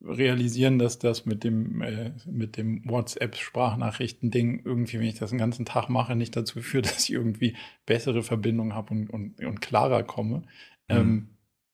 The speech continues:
Speaker 1: w-, welchen Teil davon kann man als Produktversprechen mitgeben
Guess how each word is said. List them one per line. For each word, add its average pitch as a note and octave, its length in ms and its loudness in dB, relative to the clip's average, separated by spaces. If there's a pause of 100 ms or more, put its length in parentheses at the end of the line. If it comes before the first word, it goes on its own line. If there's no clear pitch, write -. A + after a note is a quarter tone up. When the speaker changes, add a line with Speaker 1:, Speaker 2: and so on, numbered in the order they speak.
(180)
Speaker 1:
w-, - 480 -4
welchen C3 460 2
Teil C#3 340 0
davon C3+ 400 2
kann C3 220 0
man C3 180 4
als A#2+ 280 -2
Produktversprechen B2 1120 2
mitgeben C#3 640 2